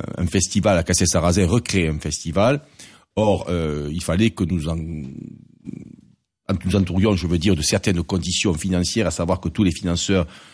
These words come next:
se mettent autour de la table pour pouvoir faire en sorte que ce festival existe. Euh, donc aujourd'hui, euh, nous sommes encore en discussion. Je le dis même malgré le fait que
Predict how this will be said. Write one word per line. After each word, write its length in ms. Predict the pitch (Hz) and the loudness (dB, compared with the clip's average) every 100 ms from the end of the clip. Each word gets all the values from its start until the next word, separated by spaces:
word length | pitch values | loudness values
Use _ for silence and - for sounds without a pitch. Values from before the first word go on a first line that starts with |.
| _ | _
se 140 | - | 0
mettent 180 | 101 98 | 2 2
autour 180 | 95 101 | 0 -2
de 80 | 98 | 0
la 120 | 92 | 0
table 320 | 82 113 90 80 | 2 2 2 0
pour 180 | 90 | -4
pouvoir 420 | - 113 110 110 90 | -2 0 2 2 0
faire 200 | 120 95 | -2 -2
en 80 | |
sorte 300 | 92 113 - | -2 -2 -4
que 120 | 92 87 | -4 -4
ce 120 | 90 | -2
festival 500 | 113 - - 151 80 | -2 -2 -2 -2 0
existe. 480 | 73 175 214 - - - - - - - | -2 -2 -2 -2 -6 -8 -18 -18 -20 -2
Euh, 220 | 85 67 | 0 0
donc 280 | 92 104 92 | 2 0 2
aujourd'hui, 580 | 117 110 95 113 104 85 - - 76 | 2 2 2 4 6 4 -4 -12 -6
euh, 180 | 78 69 | -4 -2
nous 80 | |
sommes 200 | 82 92 | 0 2
encore 260 | 85 80 82 | 2 0 -4
en 80 | 80 | -6
discussion. 640 | 76 - 80 - 131 143 | -6 -8 -4 2 2 2
Je 120 | 87 | -2
le 100 | 78 | -4
dis 140 | 76 98 | -2 -2
même 200 | 90 85 | -2 -2
malgré 300 | 82 92 92 | -4 0 -2
le 100 | 76 | -2
fait 260 | - 98 | 0 0
que 280 | 92 90 | 2 0